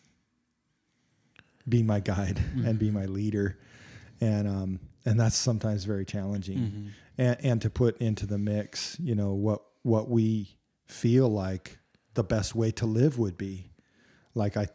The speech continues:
Speaker 1: I think it might be a really great place to raise my kids in a righteous society where evil doesn't exist. And,
Speaker 2: Mm-hmm.
Speaker 1: um, and, you know, my kids can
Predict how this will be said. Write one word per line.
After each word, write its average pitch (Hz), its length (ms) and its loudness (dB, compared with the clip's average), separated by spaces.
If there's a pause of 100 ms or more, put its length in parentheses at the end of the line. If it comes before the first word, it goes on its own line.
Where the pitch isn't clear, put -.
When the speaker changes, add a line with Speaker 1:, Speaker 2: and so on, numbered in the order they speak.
(180)
Speaker 1:
I - 60 -6
think - 260 -4
it 107 100 -4
might 110 220 0
be 120 120 4
a 113 60 4
really 110 320 2
great 110 300 0
place 110 380 -2
to 107 100 -6
raise 101 260 -2
my 101 140 -2
kids 104 380 -2
in 101 100 -4
a 95 60 -4
righteous 98 340 -4
society 95 680 -6
where 95 320 -8 (420)
evil 107 220 2
doesn't 104 300 0
exist. 101 600 -4
And, 95 240 -2 (320)
Speaker 2:
Mm-hmm. 117 220 -6
Speaker 1:
um, 104 360 2
and, 117 160 -8
you 117 120 0
know, 101 140 0
my 101 100 -2
kids 98 380 -4
can 101 640 -4